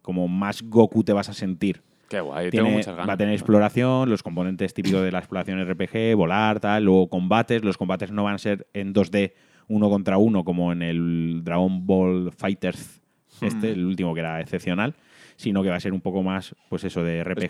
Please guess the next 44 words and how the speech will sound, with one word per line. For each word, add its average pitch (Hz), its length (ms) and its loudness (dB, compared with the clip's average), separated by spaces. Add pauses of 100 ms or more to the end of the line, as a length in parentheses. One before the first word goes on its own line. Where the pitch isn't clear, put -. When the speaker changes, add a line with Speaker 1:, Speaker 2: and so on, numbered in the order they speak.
(120)
Speaker 3:
Espero 95 180 0
que 95 60 -2
Speaker 1:
demás. 110 140 -2
Speaker 3:
sea 117 120 -2
mejor 110 240 -8
que 110 100 -6
el 92 640 -8
Xenoverse, 87 960 -12
creo 127 240 -12
que - 100 -14
Speaker 1:
Sí, 131 120 4
a 104 80 4
ver, 113 200 4
Speaker 3:
Uf. 107 140 -6
Speaker 1:
va 110 60 0
a - 20 0
ser 123 160 0
mejor 120 240 2
que 120 60 0
el 113 80 0
Xenoverse 120 340 4
porque 92 340 -2
quien, 87 240 -6
por 82 280 -6
quien 85 180 -6
lo 85 60 0
desarrolla 92 500 2
Speaker 2:
Lo 101 40 2
Speaker 1:
y - 20 -4
por 92 120 -2
Speaker 2:
hacen 147 120 0
Speaker 1:
cómo 107 120 -2
Speaker 2:
los 95 80 -4
de 90 260 -4
Cyberconnect. 92 480 0
Speaker 1:
Sí, 98 60 0
claro. 95 240 0
Speaker 2:
Sí, 107 220 -4
los 90 180 -6
de 85 200 -6
los 87 120 -6
Naruto 87 480 -2
Speaker 1:
Claro. 107 180 4
Speaker 2:
bien. 101 240 2